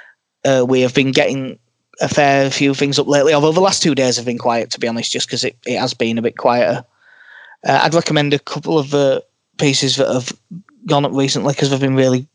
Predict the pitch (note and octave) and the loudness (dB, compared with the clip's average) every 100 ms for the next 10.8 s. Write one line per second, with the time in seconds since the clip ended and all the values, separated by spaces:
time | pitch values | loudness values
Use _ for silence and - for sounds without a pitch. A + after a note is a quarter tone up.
0 | _ - - _ _ _ B2 D#3+ D3+ C#3+ | _ -20 -20 _ _ _ 0 2 4 4
1 | C#3 D3 C#3+ D3+ - D#3+ D#3+ G#2 D3 C#3+ | 2 2 2 0 2 2 2 0 0 0
2 | - D#3 - - D#3 D3+ - D#3 - E3+ | 0 0 0 -2 0 0 0 -2 0 0
3 | D3+ D#3 F3 D#3 B2 - - D3 - - | 2 2 2 2 0 0 0 0 -2 -8
4 | _ - - - - - D3+ C3+ C3+ C#3 | _ -20 -16 -14 -16 -2 0 2 2 0
5 | E3 D#3+ - - - - E3+ D#3 D3+ D3+ | 0 0 -4 -20 -8 0 2 2 2 0
6 | C#3 C#3+ C#3 C#3 C3+ - _ _ _ _ | 0 -2 -2 0 -2 -4 _ _ _ _
7 | - D3 C3+ D#3 D3 B2+ C#3 C3+ C3+ C3 | -6 -4 -2 0 -2 0 0 0 -2 -2
8 | B2 _ - C#3 B2+ B2 C3+ C3 B2 B2 | -6 _ 0 0 0 -2 0 2 2 2
9 | B2 B2 B2+ B2+ B2+ C3 B2 A2+ C3 B2 | 2 -2 0 0 0 0 0 0 -2 0
10 | A#2+ A#2+ A#2+ A#2+ - C3 - | 0 0 -2 -2 -2 -2 -2